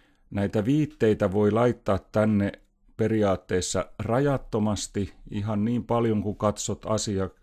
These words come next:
katsot tarpeelliseksi niitä tehdä. Viitteitä voivat olla ha-, viitteet haastatteluun, muistitietoon, tiettyyn dokumenttiin, tiettyyn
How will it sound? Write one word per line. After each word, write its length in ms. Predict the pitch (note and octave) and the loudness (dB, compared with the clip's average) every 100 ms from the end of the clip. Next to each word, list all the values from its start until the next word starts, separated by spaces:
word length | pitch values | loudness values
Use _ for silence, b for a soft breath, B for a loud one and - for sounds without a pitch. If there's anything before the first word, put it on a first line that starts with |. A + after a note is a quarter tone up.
| _ B B B B | _ B B B B
katsot 420 | A2 - A2 - | -2 0 -2 0
tarpeelliseksi 1120 | A2+ G#2 - G2 F#2+ F#2 F#2+ - - F#2+ - | 2 2 0 0 0 0 -2 -2 -2 -2 -4
niitä 420 | - G2 F#2 - F2+ | -4 -2 -2 -2 -2
tehdä. 560 | A2 G#2 D2+ E2+ F2 - - b b b b b b b - A3 F3 - F2 - | 2 2 2 -2 -4 -4 -8 b b b b b b b -20 -20 -20 -20 -14 -2
Viitteitä 680 | A#2 A2+ G#2+ A2 G2 G#2 G2+ | 0 0 2 2 2 2 2
voivat 420 | C3+ C3+ A#2+ - | 2 2 0 0
olla 340 | B2 A#2 A2 | 2 4 4
ha-, 220 | G#2+ A2+ - - - G#2+ | 2 -4 -12 -20 -12 -2
viitteet 520 | A2 G#2+ G#2 F#2 - | -2 -2 0 0 0
haastatteluun, 1000 | B2 B2 A2+ - G#2+ - G#2+ F#2+ G2 G2 | 0 2 2 -2 -4 -4 -2 0 2 2
muistitietoon, 1160 | A2+ G#2+ - G2+ F#2 G2+ F#2+ F#2 - F#2 F2+ E2 - | 2 2 -2 -4 -4 -2 -2 -2 -2 -2 -2 -4 -6
tiettyyn 640 | A2 G#2+ G#2 - F#2 F2+ - G#2 | 2 2 2 -2 0 0 -2 0
dokumenttiin, 840 | A2+ A#2 G2+ G2 F#2+ - G2+ F#2 | 0 2 0 0 -2 -4 -4 -2
tiettyyn 520 | G2+ G2+ - - G2 | 0 0 0 -4 -6